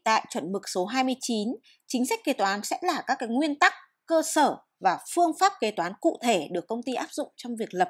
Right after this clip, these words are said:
và trình bày báo cáo tài chính. Như vậy thì khi mà doanh nghiệp đã lựa chọn và áp dụng chính sách kế toán ấy, thì cái chính sách kế toán đó sẽ phải áp dụng nhất quán đối với các giao dịch sự kiện tương tự, trừ khi có cái chuẩn mực kế toán khác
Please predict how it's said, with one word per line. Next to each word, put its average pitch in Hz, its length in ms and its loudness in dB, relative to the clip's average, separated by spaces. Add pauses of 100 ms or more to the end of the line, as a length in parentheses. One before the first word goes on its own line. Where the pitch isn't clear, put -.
(140)
và 170 240 2
trình 180 220 -6
bày 170 180 0
báo 151 140 -4
cáo - 120 -10
tài 180 120 -4
chính. 190 200 2 (1120)
Như 349 160 0
vậy 392 140 8 (160)
thì 220 340 2 (1120)
khi 381 240 8
mà 254 220 2
doanh 277 180 4
nghiệp 269 240 6
đã 160 160 4
lựa 311 220 4
chọn 285 240 -2
và - 60 2
áp 226 120 0
dụng 302 160 -4
chính 190 140 -8
sách 320 140 -4
kế 202 100 0
toán 160 260 -2
ấy, 262 100 -6 (340)
thì 254 280 6
cái 185 120 0
chính 208 120 -2
sách 349 160 4
kế 214 80 4
toán 185 200 4
đó 175 200 4
sẽ - 220 -4
phải - 100 -2
áp 311 200 -2
dụng 320 160 0 (100)
nhất 277 200 0 (120)
quán 208 380 6
đối 202 340 4
với 208 320 2
các 403 200 2
giao 302 140 4
dịch 233 160 -2
sự - 280 -6
kiện - 220 -4
tương 277 160 0
tự, 339 120 4 (600)
trừ 254 320 6
khi 294 400 2
có 202 320 6
cái 403 120 -4
chuẩn 220 160 0
mực 175 120 -6
kế 170 100 -4
toán 165 220 -2
khác 349 200 0